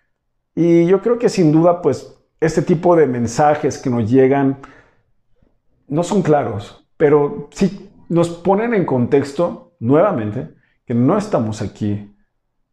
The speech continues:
para siempre. Estamos aquí de paso. Entonces, vive la vida lo mejor que puedas.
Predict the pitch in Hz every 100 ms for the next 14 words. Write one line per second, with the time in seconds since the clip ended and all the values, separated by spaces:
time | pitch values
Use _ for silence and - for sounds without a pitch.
0 | _ - - - 165 196 165 110 120 _
1 | _ _ _ - 208 202 202 208 185 -
2 | - - 120 113 _ _ _ _ _ -
3 | 143 180 175 185 143 170 240 208 120 143
4 | 139 113 - 135 156 - 107 - 107 -
5 | _